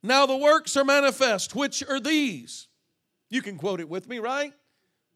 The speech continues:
"Adultery and fornication, uncleanliness, lasciviousness,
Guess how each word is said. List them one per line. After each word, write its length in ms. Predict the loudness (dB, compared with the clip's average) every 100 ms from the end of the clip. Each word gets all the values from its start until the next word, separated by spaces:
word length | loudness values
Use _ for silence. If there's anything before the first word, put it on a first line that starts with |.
| _ -12
"Adultery 540 | -6 -4 -4 -8 -10
and 100 | -10
fornication, 640 | -10 -10 -10 -10 -10 -10
uncleanliness, 720 | -10 -10 -10 -10 -8 -10 -12 -14
lasciviousness, 880 | -14 -12 -12 -12 -14 -20 -20 -20